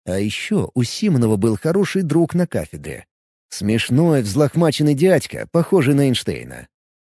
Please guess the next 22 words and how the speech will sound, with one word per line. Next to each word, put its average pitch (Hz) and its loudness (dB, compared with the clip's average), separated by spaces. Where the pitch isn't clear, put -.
Ещё 156 2
послушать, 202 2
что - 0
он 190 2
скажет. - -2
Но 175 0
это 170 0
потом. 73 -4
А 117 -4
пока 175 0
я 101 2
ограничился 131 0
тем, 139 0
что - -6
сделал 156 2
несколько 139 0
снимков 143 -2
и 107 -2
отметил 190 0
координаты 160 0
на 113 0
карте. - -12